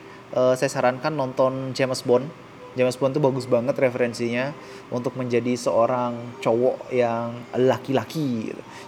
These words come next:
Cowok yang akhirnya laki-laki itu seperti apa gitu loh. Eh, salah satu ciri-cirinya adalah kalau kau mau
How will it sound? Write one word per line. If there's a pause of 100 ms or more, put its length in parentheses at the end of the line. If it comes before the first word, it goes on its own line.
(160)
Cowok
yang
akhirnya
laki-laki
itu
seperti
apa
gitu
loh. (800)
Eh,
salah
satu
ciri-cirinya
adalah (480)
kalau
kau
mau